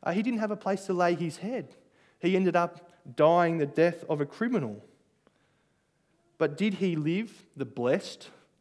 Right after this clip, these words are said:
the truly happy and delightful way? I think by all measures you could say he did, in spite of this world that he lived in and, and what his life looked like. I see we live in this world of tension,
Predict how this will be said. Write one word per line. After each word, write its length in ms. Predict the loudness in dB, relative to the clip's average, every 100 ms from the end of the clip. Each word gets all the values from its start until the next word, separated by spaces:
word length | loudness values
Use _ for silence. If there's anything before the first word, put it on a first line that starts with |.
| _ _ _ _ _ _
the 80 | -12
truly 680 | -8 -6 -2 0 0 -4 -8 -18 _
happy 420 | -6 -4 -4 -6
and 100 | -6
delightful 440 | -4 -2 -4 -4
way? 320 | -4 -4 -4 -10 -16 _ _ -14
I 100 | -8
think 220 | -4 2
by 200 | 4 4
all 200 | 4 2
measures 400 | 0 -4 -6 -8
you 80 | -8
could 140 | -8
say 200 | -2 -2
he 180 | 0 -6
did, 400 | -6 -2 0 0
in 220 | -4 -8
spite 480 | -10 -10 -6 -4 -4
of 160 | -8 -8
this 240 | -10 -12 _ _ _
world 560 | -2 2 2 2 0 -4
that 100 | -6
he 120 | -6 -6
lived 240 | -6 -6
in 80 | -8
and, 140 | -8 -10
and 140 | -8
what 100 | -6
his 140 | -6 -6
life 260 | -6 -6
looked 200 | -12 -12
like. 240 | -12 -12 -18 _ _ _ _ _ _ _ _ _ _ _
I 80 | -6
see 200 | -2 0
we 200 | 2 2
live 400 | 4 2 2 -2
in 160 | -2 -2
this 180 | -2
world 200 | 0 0
of 100 | 0
tension, 500 | -6 -12 -10 -8 -10